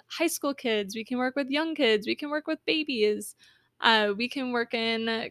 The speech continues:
colleges and universities, we can work in a private practice, we can own a private practice. Um, hospitals, inpatient, outpatient, you can be in either of those.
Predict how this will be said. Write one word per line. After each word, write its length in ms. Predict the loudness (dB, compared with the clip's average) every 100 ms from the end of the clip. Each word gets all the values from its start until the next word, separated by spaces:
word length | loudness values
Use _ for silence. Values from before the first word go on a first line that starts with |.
| -4
colleges 540 | 2 4 4 2 0
and 120 | 2
universities, 1040 | 2 4 4 2 0 0 2 2 0 -4 -6
we 140 | -8
can 500 | -6 -4 -2 -2 -4 -10 -2
work 320 | 2 2 0
in 80 | -4
a 60 |
private 400 | -2 0 0 -2
practice, 680 | 0 -2 0 -2 0 -4 -4
we 80 | -4
can 220 | -2 -4 0
own 300 | 2 4 2
a 40 |
private 400 | 2 2 2 0
practice. 720 | -2 -4 -4 -6 -6 -6 -10 -14 _ _ _ _ 4
Um, 400 | 6 6 4 0
hospitals, 840 | 2 2 2 2 2 2 -2 -2
inpatient, 680 | 0 2 2 2 2 -2 0
outpatient, 840 | -2 0 0 2 2 2 0 -4 -4
you 160 | -4
can 240 | -2 -2 0
be 80 | 0
in 100 | 0
either 360 | 0 0 2
of 180 | 2 2
those. 560 | 2 4 2 0 -4